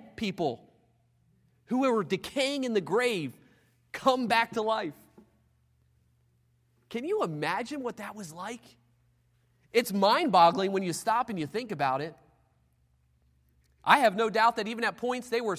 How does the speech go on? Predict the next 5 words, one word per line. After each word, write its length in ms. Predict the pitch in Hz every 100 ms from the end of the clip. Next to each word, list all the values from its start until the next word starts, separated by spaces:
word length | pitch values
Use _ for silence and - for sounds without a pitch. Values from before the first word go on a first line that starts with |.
| -
looking 340 | 208 214 214
at 120 | 202
Jesus, 560 | 170 208 226 233 233 - - - _ _
wondering, 500 | 156 180 190 180 160 - _ _ _ _ _ _ _ _ _ _ _ _
"Who 260 | 247 220